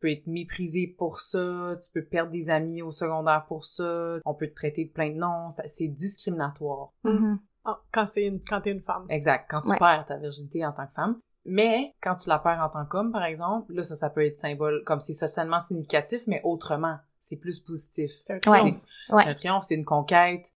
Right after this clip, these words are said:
Speaker 1: T'as peut-être plus de chums de gars à cause de ça, tu sais, et cetera, et cetera.
Speaker 3: Mm-hmm.
Speaker 2: Mm-hmm. Euh, est-ce qu'on défait un petit peu, justement,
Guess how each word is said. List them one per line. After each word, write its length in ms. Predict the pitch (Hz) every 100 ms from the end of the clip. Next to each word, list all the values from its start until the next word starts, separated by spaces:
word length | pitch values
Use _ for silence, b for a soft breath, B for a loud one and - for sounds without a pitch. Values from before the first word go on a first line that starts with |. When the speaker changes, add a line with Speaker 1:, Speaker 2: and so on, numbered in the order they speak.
| -
Speaker 1:
T'as 120 | 160
peut-être 280 | 151 165 -
plus 180 | 208 196
de 80 | 175
chums 180 | 175 165
de 80 |
gars 200 | 160 170
à 40 | 165
cause 160 | 160
de 120 | 156 151
ça, 240 | 180 180
tu 80 | -
sais, 100 | 185
et 140 | 170
cetera, 300 | 160 151 151
et 40 | 147
cetera. 320 | 147 143 143
Speaker 3:
Mm-hmm. 160 | 208 190 - 226
Speaker 2:
Mm-hmm. 300 | 208 202 180 _
Euh, 40 | 190 185
est-ce 160 | - 190
qu'on 160 | 277 285
défait 260 | 226 208 277
un 140 | 240
petit 200 | 202 -
peu, 200 | 285 294
justement, 680 | 208 - - 208 214 233